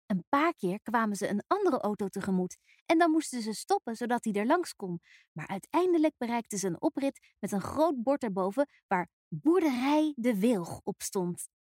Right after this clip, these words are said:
De vriendschapsclub juichte. Hier was het! Ze waren er, eindelijk!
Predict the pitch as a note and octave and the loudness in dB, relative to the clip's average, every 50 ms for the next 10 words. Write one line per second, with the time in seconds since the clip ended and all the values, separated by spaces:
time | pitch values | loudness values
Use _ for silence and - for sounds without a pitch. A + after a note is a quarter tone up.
0 | _ _ _ _ _ _ _ - F#3+ G#3 G3 - - - E4 F#4+ A4 G#4+ - - | _ _ _ _ _ _ _ -4 -2 -2 -2 -2 0 0 2 2 2 0 -2 0
1 | - F#4 F#4 - - - - D#4 E4 - C#4+ A3 F#3+ G#3+ A#3+ A#3+ A3 G#3 F3 - | 2 2 2 0 -4 -2 0 0 0 0 -2 0 2 4 4 2 2 0 -6 -8
2 | - - F#3+ F#3+ _ _ _ _ _ _ _ _ - C5+ C#5+ C5 B4 G4 D4 D#4 | -10 -12 -12 -14 _ _ _ _ _ _ _ _ -4 0 2 2 4 4 4 2
3 | C#4+ - - A#3 G#3 - - - _ _ _ _ - - - G4+ E4+ G4 A#4 A#4+ | 2 0 -2 -6 -8 -8 -10 -18 _ _ _ _ -6 0 0 2 4 4 4 4
4 | B4+ A#4 F#4+ G4+ D4+ B3+ A#3+ - _ - - D5+ D#5+ D#5+ D5 A#4+ G#4 F4+ D4 C#4 | 2 0 0 0 -2 -2 -4 -8 _ 0 2 4 4 4 4 4 4 4 4 4
5 | C4 A#3+ - - | 0 -2 -4 -10